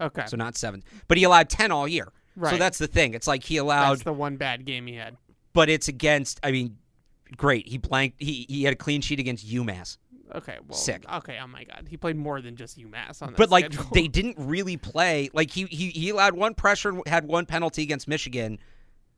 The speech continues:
Speaker 2: It, Big
Speaker 1: Okay.
Speaker 2: Ten kinda sucked this year. That's
Speaker 1: Here,
Speaker 2: just
Speaker 1: here, here's the point, though.
Speaker 2: Yeah.
Speaker 1: The, I,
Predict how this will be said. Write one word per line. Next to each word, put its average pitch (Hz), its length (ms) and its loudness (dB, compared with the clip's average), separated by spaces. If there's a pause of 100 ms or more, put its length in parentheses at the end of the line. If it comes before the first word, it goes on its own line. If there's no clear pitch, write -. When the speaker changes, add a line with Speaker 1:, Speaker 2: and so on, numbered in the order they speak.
(360)
Speaker 2:
It, 143 360 -10
Big 175 160 4
Speaker 1:
Okay. - 80 0
Speaker 2:
Ten 165 220 4
kinda 139 240 -2
sucked - 260 -4
this 101 180 -10
year. 87 120 -12
That's 208 140 -4
Speaker 1:
Here, 208 80 2
Speaker 2:
just 185 180 -2
Speaker 1:
here, 214 180 2
here's 214 300 -4
the 185 80 -6
point, 151 320 -6
though. 131 140 -10
Speaker 2:
Yeah. 101 180 -2 (180)
Speaker 1:
The, 175 140 -2 (160)
I, 180 140 0